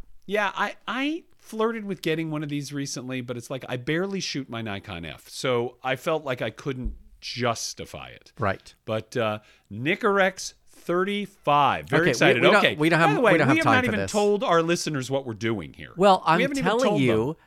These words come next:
Speaker 2: that's what I was
Speaker 1: What?
Speaker 2: getting to with the romance, the beginnings and what this show is.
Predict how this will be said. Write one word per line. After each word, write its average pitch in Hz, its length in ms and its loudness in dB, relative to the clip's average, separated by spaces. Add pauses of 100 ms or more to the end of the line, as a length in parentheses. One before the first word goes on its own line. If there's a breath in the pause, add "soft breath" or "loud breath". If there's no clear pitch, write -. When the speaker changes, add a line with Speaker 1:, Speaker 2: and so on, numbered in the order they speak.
(100)
Speaker 2:
that's 180 300 2
what 190 100 -4
I 185 80 4
was 175 180 0
Speaker 1:
What? - 60 -18
Speaker 2:
getting 214 320 2
to 143 160 -2
with 117 200 -4
the 147 80 -2
romance, 127 500 0
the 123 140 -2
beginnings 151 800 0
and 104 140 -6
what 113 160 -4
this 120 120 -8
show 110 340 -6
is. 143 680 -2